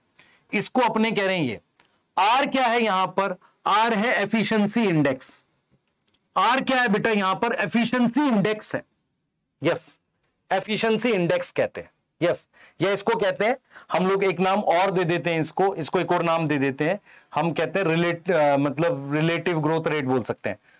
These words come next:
अब सुन ध्यान से, क्या होता है, most part, most plant part में ऐसा ही होता है geometric वाला,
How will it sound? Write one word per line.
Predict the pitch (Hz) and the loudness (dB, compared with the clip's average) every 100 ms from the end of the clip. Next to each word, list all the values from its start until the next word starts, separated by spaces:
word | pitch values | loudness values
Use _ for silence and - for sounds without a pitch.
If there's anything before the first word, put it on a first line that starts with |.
| - | -4
अब | 156 | -2
सुन | 226 214 | 0 2
ध्यान | 196 190 | 2 0
से, | 208 | 0
क्या | 175 | 0
होता | 120 - | 0 -2
है, | 90 _ _ - - - | -6 _ _ -20 -20 -4
most | 147 175 247 294 294 - 302 - - | 0 2 2 2 0 0 -2 0 0
part, | 208 226 233 185 - | 2 2 0 -6 -2
most | 185 214 262 254 - 214 | 0 2 2 0 -2 0
plant | 220 196 214 156 | 2 2 0 0
part | 180 180 175 | 2 2 2
में | 214 | 0
ऐसा | 180 165 180 | 2 0 2
ही | 160 | 2
होता | 117 - 95 | 0 -4 -12
है | - - - - - 143 | -14 -16 -16 -14 -10 -4
geometric | 180 185 175 143 | -2 0 -2 -2
वाला, | 127 98 | -2 -2